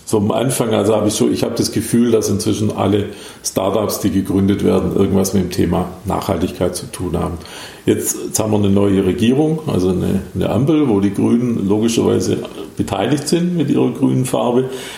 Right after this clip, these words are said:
Jetzt habe ich, äh, bei euch auf der Homepage gesehen, es gab einen Blogartikel, äh, wie sich denn die Ergebnisse der Bundestagswahl auf, auf die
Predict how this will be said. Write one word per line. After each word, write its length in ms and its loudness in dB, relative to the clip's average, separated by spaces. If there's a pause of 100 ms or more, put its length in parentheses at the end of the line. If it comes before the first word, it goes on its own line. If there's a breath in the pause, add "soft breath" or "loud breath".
(120)
Jetzt 140 0
habe 160 0
ich, 160 2
äh, 40 2
bei 300 2
euch 300 2
auf 100 -2
der 120 2
Homepage 340 2 (100)
gesehen, 280 2
es 80 -4
gab 200 0
einen 140 -2
Blogartikel, 800 0 (520 loud breath)
äh, 240 2 (120)
wie 140 2
sich 260 0
denn 200 2
die 120 4
Ergebnisse 600 2
der 100 2
Bundestagswahl 1080 0
auf, 420 0
auf 300 0
die 320 0